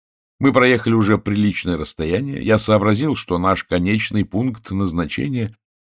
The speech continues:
по-видимому, находится где-то в северных пригородах Лондона.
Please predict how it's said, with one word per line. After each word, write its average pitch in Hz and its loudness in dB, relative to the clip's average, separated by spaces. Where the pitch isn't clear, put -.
по-видимому, 123 2
находится 107 -2
где-то 98 -2
в 107 -6
северных 113 -2
пригородах 104 -2
Лондона. 78 -6